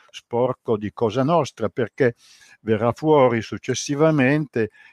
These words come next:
che, eh, sia i profitti illeciti di Cosa Nostra, eh, corleonese, sia i profitti illeciti dell'altra,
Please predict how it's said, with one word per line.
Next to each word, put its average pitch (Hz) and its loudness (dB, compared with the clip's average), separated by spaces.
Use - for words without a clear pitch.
che, 120 0
eh, 107 -4
sia 143 2
i 127 -8
profitti 131 -10
illeciti 131 -2
di 120 -6
Cosa 123 -2
Nostra, 127 2
eh, 120 0
corleonese, 123 0
sia 156 0
i 123 0
profitti 127 -8
illeciti 120 -2
dell'altra, 123 2